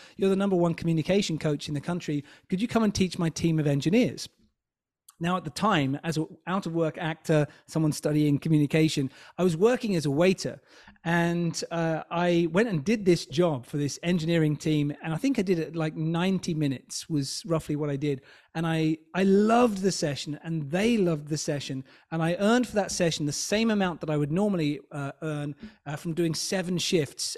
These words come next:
as a waiter, sort of working eighty hours or whatever it was.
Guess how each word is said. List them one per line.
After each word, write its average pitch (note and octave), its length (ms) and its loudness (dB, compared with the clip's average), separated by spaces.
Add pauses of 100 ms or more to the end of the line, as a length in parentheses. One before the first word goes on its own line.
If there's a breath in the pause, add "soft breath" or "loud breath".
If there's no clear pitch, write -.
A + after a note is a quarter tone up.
as D3+ 420 -4
a D3 260 -2
waiter, D3 580 -4
sort D3 180 -8
of C#3 80 -8
working D3 600 -6
eighty C#3 360 -8
hours B2+ 300 -8
or - 20 -8
whatever C#3+ 280 -4
it C3+ 80 -10
was. C3+ 300 -8